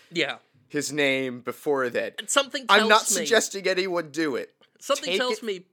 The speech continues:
Speaker 1: people that were unfamiliar with the games were not sitting here watching that film for the entirety of its run going, "What's his name?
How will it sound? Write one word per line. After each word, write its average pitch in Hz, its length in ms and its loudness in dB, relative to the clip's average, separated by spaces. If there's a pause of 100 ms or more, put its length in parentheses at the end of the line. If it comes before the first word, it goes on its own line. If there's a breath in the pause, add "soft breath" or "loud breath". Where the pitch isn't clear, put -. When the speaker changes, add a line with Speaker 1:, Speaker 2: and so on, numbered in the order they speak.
(140)
Speaker 1:
people 240 300 -8
that 220 100 -6
were 196 160 -6
unfamiliar 190 560 -8
with 156 180 -12
the 156 80 -12
games 160 500 -10
were 185 100 -4
not 190 340 -6
sitting 180 340 -10
here 143 260 -10
watching 160 480 -10
that 170 220 -8
film 165 280 -4
for - 100 -20
the 147 120 -12
entirety 165 560 -8
of 156 60 -8
its 151 160 -14
run 151 220 -10
going, 151 300 -8
"What's 294 320 -2
his 311 220 0
name? 381 580 4